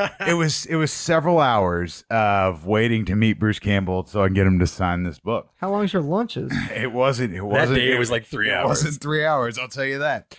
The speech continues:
Speaker 1: So I get all the way up there, and I finally meet him. And he's like, he's like, he's like, "Well, what do you do?" I said, "Oh, well, actually, I work at this video store down the street, or I might not now because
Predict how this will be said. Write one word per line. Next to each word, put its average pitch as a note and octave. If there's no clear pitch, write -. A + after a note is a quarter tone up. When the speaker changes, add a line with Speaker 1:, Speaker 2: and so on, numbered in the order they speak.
Speaker 1:
So C3+
I C3
get D3
all E3
the D3+
way B2+
up G#2+
there, F#2+
and F2+
I E2+
finally G2+
meet F#2
him. D#2+
And G#2
he's G#2
like, G2
he's A#2
like, G#2
he's G2
like, A#2+
"Well, C#3+
what F#3+
do F#3
you F#3
do?" F3
I G2
said, G#2+
"Oh, A#2
well, B2
actually, B2+
I G#2
work G#2+
at G#2
this F#2+
video G2+
store G2+
down F2+
the E2
street, G#2
or F2+
I F2
might F#2+
not A2+
now E2+
because G2